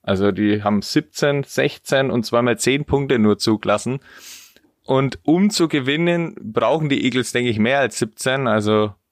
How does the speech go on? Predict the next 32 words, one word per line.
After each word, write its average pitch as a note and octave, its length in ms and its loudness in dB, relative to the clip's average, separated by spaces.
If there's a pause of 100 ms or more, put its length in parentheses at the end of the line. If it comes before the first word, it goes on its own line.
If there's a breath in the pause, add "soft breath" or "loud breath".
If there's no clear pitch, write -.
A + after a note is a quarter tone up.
(220)
und G#2+ 160 2
ich - 160 -2
sehe C#3+ 160 0
es - 120 -4
jetzt C3 220 0
gerade B2 320 0
eben A#2 220 0
nicht. C#3+ 220 0
Ich - 300 -8
gehe B2+ 160 0
da B2 120 2
mit A#2+ 120 0
der A2+ 140 4
Cowboys-Defense C3 1040 0
und A#2+ 360 0
mit A#2+ 420 -2
allen B2+ 320 0
möglichen B2+ 640 0 (920 loud breath)
krassen B2+ 800 0
Plays, A#2+ 440 0
die B2+ 100 0
sie B2+ 220 0
in A#2 120 0
allen A#2+ 240 0
Lagen B2 400 0
ja A#2+ 180 2
hinzaubern C3 760 0
können. C3 420 0
Deswegen A2+ 480 0
sag G#2+ 320 0
ich A#2 140 -2
hier G2+ 480 0